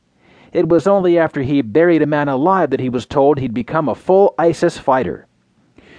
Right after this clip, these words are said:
"When you fight over there, it's like being in a trance," said Can,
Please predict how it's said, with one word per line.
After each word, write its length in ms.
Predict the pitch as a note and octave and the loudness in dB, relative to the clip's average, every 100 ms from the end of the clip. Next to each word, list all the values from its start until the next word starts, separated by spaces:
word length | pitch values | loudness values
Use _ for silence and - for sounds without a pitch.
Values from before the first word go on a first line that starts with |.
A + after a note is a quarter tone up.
| - - | -16 -2
"When 180 | E3 F3+ | 0 0
you 100 | F3 | -2
fight 380 | - B3 B3 | -2 0 4
over 200 | G3+ D3+ | 4 2
there, 360 | C3 F#3 D3+ C3 | 2 2 4 2
it's 160 | C3 E3 | 0 2
like 260 | D#3 C#3+ | 2 0
being 240 | G3 G3 D3+ | -2 -2 -2
in 80 | |
a 80 | A#2+ | -4
trance," 580 | - - A3 E3+ F#2 - | -6 -2 0 0 -4 -10
said 300 | - F#2 A#2+ | -8 -8 -8
Can, 480 | - A2+ G#2 C3+ | -10 -8 -6 -6